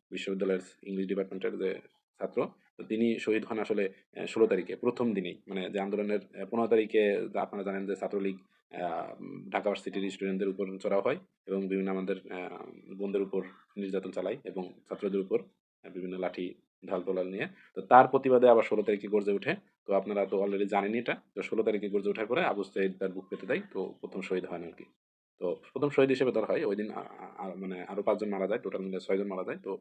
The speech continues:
আবু সাইদকেই হাইলাইট যেহেতু বেশি হয়েছে, তো উনিই প্রথম মারা যায়। তো বগালেক কোন জেলায়? বগালেক হচ্ছে বান্দরবনে। বান্দরবনের, আহ, মানে পাহাড়ের যে উঁচু অংশগুলা, তো চারপাশে পাহাড় বেষ্টিত একটি লেক, তো এটার নাম হচ্ছে বগালেক।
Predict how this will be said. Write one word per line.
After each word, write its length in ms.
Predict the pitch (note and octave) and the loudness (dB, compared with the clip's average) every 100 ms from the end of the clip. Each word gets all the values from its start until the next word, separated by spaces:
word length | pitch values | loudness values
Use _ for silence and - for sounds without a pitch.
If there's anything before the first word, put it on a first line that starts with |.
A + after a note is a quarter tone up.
| - | -8
আবু 160 | G2+ G#2 | -6 -2
সাইদকেই 400 | G#2 G2 G#2 G2 | -2 0 0 0
হাইলাইট 280 | G2 G2 | 0 -4
যেহেতু 300 | F#2+ G#2 G2 | -4 -4 -4
বেশি 240 | G2 F#2+ G#2 | -4 -6 -2
হয়েছে, 240 | A2 D3 G#3 | -2 -4 -10
তো 80 | G2+ | -6
উনিই 200 | F#2+ G#2 | -4 -4
প্রথম 240 | A2 - | -6 -10
মারা 180 | F2+ E2+ | -8 -6
যায়। 120 | F2+ - _ _ _ _ _ _ _ - | -8 -12 _ _ _ _ _ _ _ 6
তো 200 | B2+ B2+ | 10 10
বগালেক 480 | A2+ B2+ C3+ C#3+ C#3+ - | 12 12 12 12 12 8
কোন 220 | D3+ D3+ | 8 8
জেলায়? 300 | A2+ F#2+ E2+ - _ _ _ _ _ _ _ _ A#2 | 8 6 2 -8 _ _ _ _ _ _ _ _ 8
বগালেক 260 | B2 C3 | 10 12
হচ্ছে 160 | C3+ - | 10 8
বান্দরবনে। 540 | A2 G#2+ G#2+ G#2 A#2 F#3+ - _ _ _ | 6 6 6 6 4 0 -8 _ _ _
বান্দরবনের, 600 | G2+ A2+ A#2 A2 A2 G#2+ | 10 10 10 6 6 4
আহ, 120 | G2+ G2 | 2 -2
মানে 340 | G2 F#2+ F2+ - | 0 -2 -4 -2
পাহাড়ের 500 | G#2+ G#2+ G#2+ A2+ G#2+ | 4 6 8 6 6
যে 160 | G#2+ G#2+ | 4 4
উঁচু 320 | A2 - A2+ | 4 2 4
অংশগুলা, 600 | G#2 G2 A#2 A2 A2+ F3 - | 2 0 -4 0 0 0 -2
তো 220 | G2+ F#2+ - | -2 -2 2
চারপাশে 340 | G#2+ G#2 G2+ A#2 | 2 2 0 2
পাহাড় 240 | G#2 G#2+ | 4 6
বেষ্টিত 340 | G#2+ A2+ B2+ D3 | 4 0 -2 0
একটি 380 | E3+ - G2+ F#2+ | 0 -2 -4 0
লেক, 280 | G2+ A#2+ C#3+ - - | 4 4 2 -8 0
তো 120 | G2 | 2
এটার 200 | G2+ G2+ | 2 0
নাম 140 | G2 | 0
হচ্ছে 180 | F#2+ A2 | -2 -2
বগালেক। 380 | G2 G2 G2 | 0 2 2